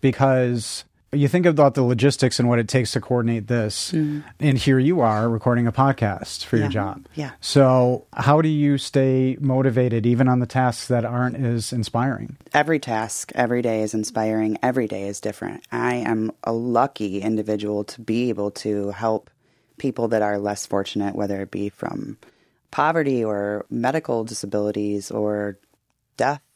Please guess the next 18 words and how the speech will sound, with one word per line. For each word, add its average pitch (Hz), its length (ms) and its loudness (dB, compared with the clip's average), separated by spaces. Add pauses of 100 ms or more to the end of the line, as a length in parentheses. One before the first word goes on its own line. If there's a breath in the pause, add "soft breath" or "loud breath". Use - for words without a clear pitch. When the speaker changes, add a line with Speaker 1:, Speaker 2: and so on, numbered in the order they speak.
(260)
Speaker 2:
There's 127 220 -2
so 135 140 0
many 117 220 0
different 110 360 -6
things 110 420 -2
that 110 240 -2
we 110 100 -2
all 110 360 0
as 104 160 -8
human 101 260 -2
beings 98 340 -4
go 95 200 -4
through. - 320 -8 (640 soft breath)
And 95 500 -6
I'm 107 220 -4
inspired 113 520 2
every 139 240 4
day, 101 320 -8